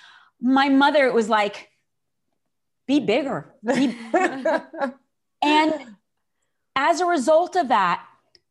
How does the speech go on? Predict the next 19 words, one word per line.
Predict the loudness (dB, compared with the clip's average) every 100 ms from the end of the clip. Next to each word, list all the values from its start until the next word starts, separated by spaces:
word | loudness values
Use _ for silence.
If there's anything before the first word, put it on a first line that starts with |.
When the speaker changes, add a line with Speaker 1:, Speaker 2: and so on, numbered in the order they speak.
| _ _ _ _ _ _ _
Speaker 1:
I've | 0 2 2
always | 2 0
had | -2 -4
this | -4 -2
little | 0
mantra | 2 2 0 -2 -4 -2
that | 0 0 0 -2
I | 0
will | 2
never | 2 2 0 0
allow | 0 0 0 -2 -2
anyone | -2 0 -2 -2 -6
to | -8
speak | -14 -10 -12 -10
to | -8
me | -6 -6
in | -6
a |
way | -2 0 0 -2 -10